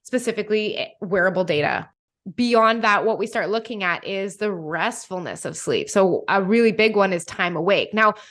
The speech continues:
when I first started tracking my sleep, I only bought my Fitbit to begin with because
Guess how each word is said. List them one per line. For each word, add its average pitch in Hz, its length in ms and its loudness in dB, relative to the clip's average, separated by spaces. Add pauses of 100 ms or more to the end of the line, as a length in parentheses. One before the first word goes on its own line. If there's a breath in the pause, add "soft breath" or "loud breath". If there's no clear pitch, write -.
(140 loud breath)
when 247 360 0 (260)
I 247 180 0
first 269 460 -6
started 233 340 -6
tracking 226 420 -8
my 202 120 -2
sleep, 208 420 -4
I 226 220 2
only 370 320 2
bought 196 420 0
my 220 160 -4
Fitbit 220 440 -6
to 190 60 -18
begin 185 300 -4
with 233 160 -4
because 208 400 -6